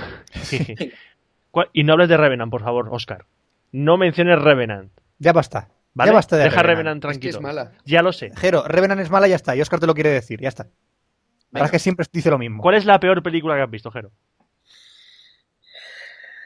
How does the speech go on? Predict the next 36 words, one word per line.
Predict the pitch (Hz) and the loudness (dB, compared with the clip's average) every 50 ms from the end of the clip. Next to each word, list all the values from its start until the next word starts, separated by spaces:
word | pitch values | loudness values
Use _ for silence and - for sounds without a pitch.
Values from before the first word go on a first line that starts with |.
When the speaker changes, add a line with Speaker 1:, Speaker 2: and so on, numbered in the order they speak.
| - - - - - _ _ _ | -20 -20 -20 -20 -20 _ _ _
Speaker 4:
Eh, | - _ - - 101 80 76 90 101 - 113 120 123 131 131 127 127 127 127 131 135 139 131 131 131 _ _ _ _ | -20 _ -20 -20 -20 -18 -18 -18 -16 -16 -14 -14 -12 -12 -12 -12 -12 -12 -12 -12 -10 -12 -12 -14 -18 _ _ _ _
Speaker 1:
Ahora | - 127 131 | -8 -6 -6
dice | 123 107 113 107 | -6 -6 -6 -8
Revenant, | 113 117 113 107 104 101 98 _ _ | -8 -8 -8 -12 -14 -18 _ _ _
ya | - 113 | -16 -14
lo | 117 | -14
flipo. | 107 107 113 - | -12 -6 -4 -2
Speaker 4:
<laughs> | 143 - | 2 4
Bueno, | 214 208 202 - 220 - - - 190 - - - _ _ _ _ _ _ _ _ - - - - - _ _ _ - - - - - - - 127 | 2 2 2 0 -4 -2 0 -2 -2 -2 -6 -14 _ _ _ _ _ _ _ _ -20 -20 -20 -20 -20 _ _ _ -14 -12 -12 -12 -12 -14 -10 -4
la | 143 202 220 - | -2 -2 -2 0
peor | - 196 180 190 185 | 0 0 0 0 0
película | 220 208 208 196 202 196 190 196 190 180 180 | 0 0 0 0 0 0 0 0 0 -2 -4
que, | - 170 147 135 135 135 135 _ | -4 -4 -2 0 -2 -2 -4 _
que | - 160 | -6 -4
he | |
visto | 156 165 160 - - 170 | -4 -4 -6 -6 -8 -6
un | 156 | -4
trozo | - 160 156 - - - 160 123 127 | -2 -2 -2 -2 -2 -4 -4 -4 -4
y | 135 135 139 139 | -4 -4 -4 -4
se | 135 - 131 | -4 -4 -4
la | 127 131 | -6 -4
recomendé | 131 139 131 131 143 135 131 131 139 | -6 -8 -8 -8 -8 -8 -8 -6 -6
a | 147 | -6
Ramón | 160 160 156 156 156 147 | -4 -4 -4 -4 -6 -6
Rey | 135 139 143 143 135 | -6 -8 -8 -8 -8
para | - 120 120 117 | -8 -8 -8 -8
que | 117 110 | -10 -10
hablara | 113 120 120 127 135 131 127 | -8 -8 -6 -6 -6 -8 -8
en, | 123 120 117 98 | -8 -10 -12 -14
en | 85 110 127 123 117 | -14 -14 -12 -12 -12
el | 117 120 | -12 -12
podcast | 120 - 139 135 _ - 135 127 127 | -10 -12 -12 -12 _ -10 -8 -8 -8
de, | 123 127 120 117 117 117 113 110 104 104 | -10 -10 -10 -10 -10 -10 -12 -14 -16 -20
de | 123 120 123 | -16 -14 -14
Esquiva | 120 - - - 139 135 127 139 | -14 -12 -8 -6 -4 -2 -2 -4
Esto | 160 - _ - 180 170 165 | -4 -6 _ -6 -6 -6 -8